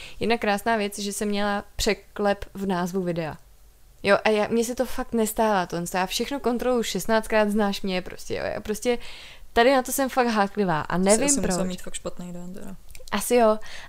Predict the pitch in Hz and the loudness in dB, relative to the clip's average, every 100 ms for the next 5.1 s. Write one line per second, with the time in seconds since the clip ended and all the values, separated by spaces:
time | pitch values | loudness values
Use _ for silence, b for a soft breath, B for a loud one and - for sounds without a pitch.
0 | - 220 214 208 233 226 220 226 226 226 | -2 2 2 2 0 0 0 2 2 0
1 | - 220 214 214 226 220 202 202 220 220 | -2 0 0 2 2 2 2 0 -2 -4
2 | - b - 214 - 214 208 214 220 214 | -10 b -10 -2 -2 0 0 0 2 0
3 | - 214 208 202 - 175 175 190 190 190 | 0 -2 0 0 0 -2 -2 -2 0 0
4 | 180 214 202 202 196 202 196 214 202 202 | 0 -2 0 2 2 2 0 0 0 0